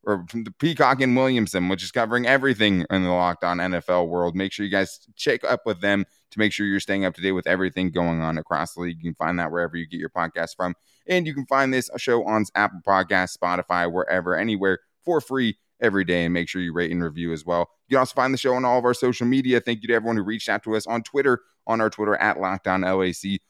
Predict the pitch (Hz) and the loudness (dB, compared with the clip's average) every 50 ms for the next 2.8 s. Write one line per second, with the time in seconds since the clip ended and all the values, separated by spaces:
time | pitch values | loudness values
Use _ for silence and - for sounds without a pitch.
0 | _ _ - 160 180 170 160 143 131 135 123 127 117 110 104 113 110 104 104 104 | _ _ -4 0 2 4 4 4 4 2 0 0 -2 0 2 2 2 2 2 2
1 | 101 101 101 95 82 - 95 95 95 92 92 90 85 85 85 85 - - 98 95 | 2 2 2 2 0 -4 -4 -2 0 2 2 2 0 0 -2 -2 -2 0 0 0
2 | 92 87 - 82 76 80 - 85 82 82 - - 87 90 90 85 | 0 0 0 -2 -2 -2 0 0 -2 -2 -2 -4 -4 -4 -4 -6